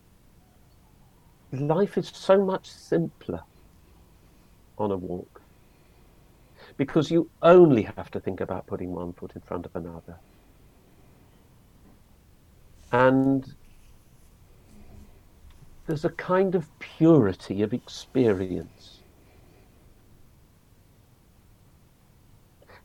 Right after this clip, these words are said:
And then you get back, and there are all sorts of practical problems to be dealt with. And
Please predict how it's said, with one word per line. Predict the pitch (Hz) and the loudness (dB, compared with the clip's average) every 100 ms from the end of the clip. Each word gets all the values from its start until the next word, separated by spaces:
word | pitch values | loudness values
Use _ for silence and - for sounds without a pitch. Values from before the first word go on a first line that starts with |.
| _ - | _ 2
And | 131 | 6
then | 131 | 6
you | 135 | 6
get | 185 - | 6 4
back, | 107 98 - - _ _ - - - _ - | 2 0 -2 -14 _ _ -20 -20 -20 _ -12
and | 120 113 | -8 -4
there | 120 | -4
are | - - | -4 -2
all | 139 135 | 0 0
sorts | 135 - 120 113 - | -2 -2 -2 -2 -8
of | 101 - - - - | -14 -14 -20 -20 -20
practical | - 131 - - - 123 117 117 - _ _ _ _ _ _ - | -6 -4 -4 -12 -8 -6 -6 -10 -20 _ _ _ _ _ _ -2
problems | 104 - 104 101 - - - - - - - - | -2 -2 -8 -8 -14 -20 -20 -20 -20 -20 -20 -20
to | - | -14
be | 107 98 - | -12 -12 0
dealt | 101 98 - | 0 0 -4
with. | 90 90 - - - _ _ _ - - - - - _ - - - | -10 -10 -16 -20 -20 _ _ _ -20 -20 -20 -20 -20 _ -20 -20 -14
And | - 127 127 135 | -4 -2 -2 -6